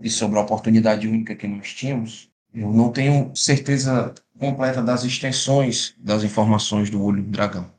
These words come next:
Mas acredito que seja um caso, um cargo de prestígio que as outras casas ardenhas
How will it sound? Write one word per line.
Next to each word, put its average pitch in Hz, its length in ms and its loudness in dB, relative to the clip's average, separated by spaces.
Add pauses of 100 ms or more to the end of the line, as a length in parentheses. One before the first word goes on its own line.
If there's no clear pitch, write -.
(300)
Mas 113 180 4
acredito 131 320 2
que 139 100 -2
seja 143 300 4
um 135 80 8
caso, 131 380 6
um 131 180 -4 (520)
cargo 139 300 6
de 123 100 4
prestígio 135 600 -2
que 127 80 -4
as 117 180 2
outras 156 360 -4
casas 123 400 4
ardenhas 113 760 0